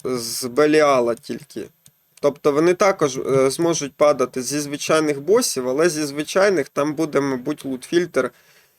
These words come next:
виключно, е, якийсь, е, ну, випадковий. Так, тікаємо, тікаємо. Пройшли. Чудово. Так, подивимося зараз з вами. Ну, давайте.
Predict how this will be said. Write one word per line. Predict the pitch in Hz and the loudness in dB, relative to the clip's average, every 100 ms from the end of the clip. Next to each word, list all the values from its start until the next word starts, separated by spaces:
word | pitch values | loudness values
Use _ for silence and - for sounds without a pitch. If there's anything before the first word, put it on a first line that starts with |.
| _ - | _ -8
виключно, | 123 180 190 175 151 - 151 143 135 - - | 2 2 4 0 0 0 2 4 2 0 0
е, | 127 135 131 | 2 4 4
якийсь, | 127 135 - 160 165 - - - | 2 -2 -4 -4 -2 -2 -4 -4
е, | 131 127 120 117 - | 0 2 2 -2 -4
ну, | 180 151 113 - - | 0 2 0 -8 -8
випадковий. | 127 175 175 156 - 139 120 117 - _ _ - | 0 2 2 -2 2 2 2 -2 -8 _ _ -2
Так, | 123 120 | -2 -2
тікаємо, | 156 - 135 120 123 165 190 | -8 0 4 4 4 0 -4
тікаємо. | - - 143 156 170 165 165 - _ _ - | -4 -2 2 2 0 -4 -8 -12 _ _ -6
Пройшли. | - 143 - 127 113 123 _ | 0 0 -2 -6 -8 -10 _
Чудово. | - 143 135 123 113 123 - _ _ _ _ _ _ _ _ _ _ _ _ _ _ _ _ _ _ _ _ _ _ _ _ _ _ _ _ _ _ _ - | -10 -4 0 0 -2 -10 -20 _ _ _ _ _ _ _ _ _ _ _ _ _ _ _ _ _ _ _ _ _ _ _ _ _ _ _ _ _ _ _ -2
Так, | 135 127 | -2 0
подивимося | 147 147 147 123 117 117 - 117 | 0 2 2 2 -2 -6 -6 -6
зараз | 120 120 120 | -4 -4 -6
з | 127 | -8
вами. | 120 117 123 | -8 -6 -6
Ну, | 156 175 | -4 0
давайте. | 185 175 143 147 117 | 2 4 2 -2 -6